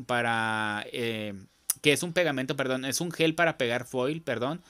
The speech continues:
Vamos a estar haciendo la aplicación en esta uña que es la uña del dedo anular, donde aplicamos la mezcla dorada.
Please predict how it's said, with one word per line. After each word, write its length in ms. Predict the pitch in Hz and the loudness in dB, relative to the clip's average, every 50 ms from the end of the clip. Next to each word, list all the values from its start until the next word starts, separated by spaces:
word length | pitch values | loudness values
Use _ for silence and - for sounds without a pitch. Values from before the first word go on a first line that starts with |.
| - - - - - _ _ - | -20 -20 -20 -20 -20 _ _ 0
Vamos 180 | - 135 143 170 | 2 4 4 4
a 40 | 175 | 2
estar 180 | 165 - 147 | 2 2 2
haciendo 240 | 147 139 156 165 165 | 2 2 0 0 2
la 60 | 165 | 2
aplicación 540 | 160 - 165 156 - 135 117 - 131 131 135 | 2 0 0 -2 -2 -2 -2 0 0 0 0
en 80 | 139 143 | -2 -4
esta 280 | 143 135 - - 147 | -4 -4 -2 0 0
uña 240 | 139 139 143 147 143 | 0 0 0 -4 -4
que 140 | - 147 127 | -2 -2 -2
es 40 | 120 | 0
la 200 | 120 127 131 131 | 0 2 2 0
uña 280 | 143 151 135 131 131 | 0 -2 -4 -4 -2
del 140 | 135 131 123 | -2 -2 -2
dedo 160 | 120 117 120 | 0 0 -2
anular, 340 | 135 139 131 117 117 123 139 | -2 -2 -2 -2 -2 -2 -2
donde 240 | 156 165 156 143 139 | -2 -4 -2 0 0
aplicamos 580 | 131 - - 123 - 113 110 117 127 - - - | -2 -2 -4 -8 -8 -6 -6 -4 -6 -6 -8 -8
la 200 | - 127 117 113 | -4 -4 -4 -4
mezcla 540 | 113 110 113 110 107 - - 131 127 127 - | -4 -4 -6 -6 -6 -6 -2 0 0 0 -2
dorada. 640 | 147 131 117 113 110 110 110 110 120 143 175 196 | -4 -6 -4 -4 -2 -2 -2 -2 -2 -2 -4 -6